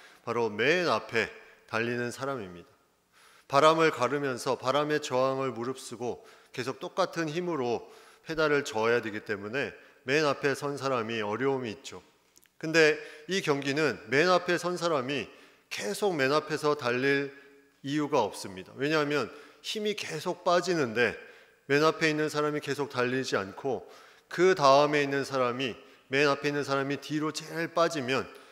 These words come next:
그 다음에 사람이 또 힘을 얻어서 달려가고 또 그 뒤로 간 사람이 나중에 또 힘을 비축해서 또 달려가고 바람의 저항을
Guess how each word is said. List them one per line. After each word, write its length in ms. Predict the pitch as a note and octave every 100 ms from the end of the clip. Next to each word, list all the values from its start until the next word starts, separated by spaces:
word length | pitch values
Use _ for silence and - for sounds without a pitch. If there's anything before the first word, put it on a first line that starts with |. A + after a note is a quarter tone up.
| - -
그 180 | D3 D3+
다음에 320 | C#3+ C#3 C#3+
사람이 460 | C#3 C#3 C3+ D#3 E3
또 120 | E3
힘을 300 | C#3+ F#3 F3
얻어서 400 | C#3 B2 - D3
달려가고 580 | B2 A#2+ A#2 G2+ F2+ G2+ - - - _ _ -
또 380 | E3+ D#3+ D#3
그 160 | - F3
뒤로 300 | E3 D3+ D3+
간 180 | C#3 C#3
사람이 480 | C3+ C3 C3+ B2 - -
나중에 420 | B2+ D3+ D#3 D3+
또 160 | E3 D3
힘을 260 | G3 F3+
비축해서 760 | - B2+ - - B2 D3 E3+ - - -
또 100 | D#3+
달려가고 580 | D3 A#2 A#2+ G#3 G3 - - - - -
바람의 400 | D#3+ F#3 F#3 F#3
저항을 640 | C#3 C3+ C3+ C#3+ A#2